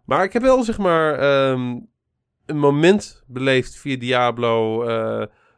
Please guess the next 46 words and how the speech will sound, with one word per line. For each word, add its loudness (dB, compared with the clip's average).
waarbij -2
ik -4
echt -10
zoiets -12
had -10
van, -8
ja, -6
dit, -12
dit -6
is -12
next -4
gen. -2
En -2
het -4
was -6
meer -2
van -6
wat -8
er -8
met -6
de 0
P -2
S -12
vier -4
kon -2
dan, -4
eh, -2
dan -4
Diablo -2
zelf. -4
Ik -18
zat -4
toen -6
met 0
een -4
groepje -8
gasten -6
in -6
een -6
partychat. -8
En, -2
eh, -4
een 0
van -12
die -10
ga-, -6